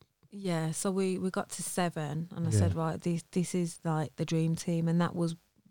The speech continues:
Speaker 1: being able to step away operationally as well. Although I would always have my hand in
Speaker 2: <laughs>
Speaker 1: bits, you know, it's
Speaker 2: Yeah, of
Speaker 1: difficult.
Speaker 2: course.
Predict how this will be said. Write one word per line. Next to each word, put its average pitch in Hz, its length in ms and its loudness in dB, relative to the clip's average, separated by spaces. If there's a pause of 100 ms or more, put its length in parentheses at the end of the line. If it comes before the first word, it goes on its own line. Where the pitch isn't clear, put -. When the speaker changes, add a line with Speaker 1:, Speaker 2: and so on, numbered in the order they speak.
(100)
Speaker 1:
being 180 200 4
able 170 260 2
to - 160 -4
step - 360 4
away 160 340 2
operationally 165 1200 2
as 165 180 0
well. 160 520 0
Although 165 280 2
I 156 80 2
would 165 200 0
always 165 260 0
have 165 180 -2
my 165 80 2
hand 170 380 8
in 160 180 8
Speaker 2:
<laughs> 165 80 6
Speaker 1:
bits, 170 280 4
you 175 60 6
know, 175 140 10
it's 175 200 4
Speaker 2:
Yeah, 269 60 4
of 269 60 2
Speaker 1:
difficult. - 400 6
Speaker 2:
course. 104 300 0